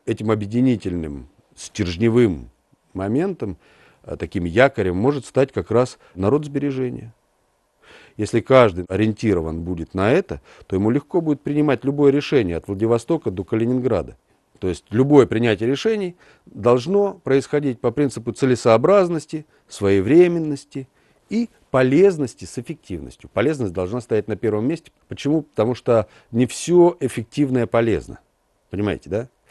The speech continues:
И вообще, мне кажется, мы настолько самодостаточная нация. Я вот все время недоумеваю, глядя на некоторые государства, которые меньше горошины на карте.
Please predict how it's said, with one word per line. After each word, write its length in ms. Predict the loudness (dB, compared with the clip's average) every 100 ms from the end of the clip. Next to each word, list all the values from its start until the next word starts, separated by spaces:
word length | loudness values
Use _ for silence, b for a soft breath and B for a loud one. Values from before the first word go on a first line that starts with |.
| B B B B
И 100 | 0
вообще, 300 | 2 2 0
мне 140 | 0 0
кажется, 360 | 2 2 2
мы 40 | 0
настолько 380 | 0 0 -2 0
самодостаточная 880 | 0 0 0 -2 -2 -2 -2 -2 0
нация. 460 | 0 -2 -2 -4
Я 240 | -2 2 2
вот 160 | 2
все 80 | 0
время 200 | 2 2
недоумеваю, 760 | 0 2 2 2 2 4 2 2
глядя 340 | 4 4 4
на 100 | 2
некоторые 420 | 0 0 -2 -6
государства, 720 | -4 -6 -4 -2 -2 -4 -6 -6 b b
которые 340 | -4 0 2 4
меньше 360 | 4 2 -4
горошины 640 | -4 4 4 4 0 -8
на 160 | -6 -6
карте. 420 | -2 -4 -4 -16